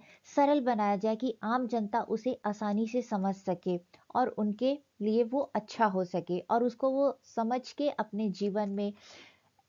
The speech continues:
उसकी सहायता से अपने लिविंग स्टैंडर्ड को सही कर सके।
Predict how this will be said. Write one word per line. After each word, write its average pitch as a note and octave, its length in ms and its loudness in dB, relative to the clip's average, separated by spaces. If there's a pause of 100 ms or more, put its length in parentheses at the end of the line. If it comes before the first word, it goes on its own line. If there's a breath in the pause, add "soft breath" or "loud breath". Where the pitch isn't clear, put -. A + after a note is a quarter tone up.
(600)
उसकी C4 500 -2
सहायता G#3+ 540 0
से C#4+ 200 -2
अपने G#3+ 380 0
लिविंग A3+ 260 2
स्टैंडर्ड G#3+ 580 -2
को D4+ 140 -2
सही A#3 360 0
कर G3 200 0
सके। E3+ 440 -6